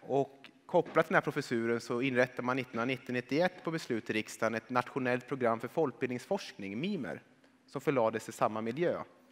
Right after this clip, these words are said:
som arbetar nationellt med att skapa en plattform för folkbildningsforskare oavsett disciplin att träffas och diskutera frågor,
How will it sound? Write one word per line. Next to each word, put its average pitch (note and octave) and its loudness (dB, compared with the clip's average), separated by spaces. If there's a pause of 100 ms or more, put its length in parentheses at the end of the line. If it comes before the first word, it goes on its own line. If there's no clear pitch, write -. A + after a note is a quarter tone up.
(160)
som C#3 -4
arbetar A#2+ 4
nationellt C#3+ 2
med C#3 2
att - -4
skapa A#2 2
en A2+ -4
plattform D3 0
för - -4
folkbildningsforskare D3 -2
oavsett A#2+ -2
disciplin A2 -6
att A2 -8
träffas - 2
och A#2+ -8
diskutera B2+ 2
frågor, G#2+ -4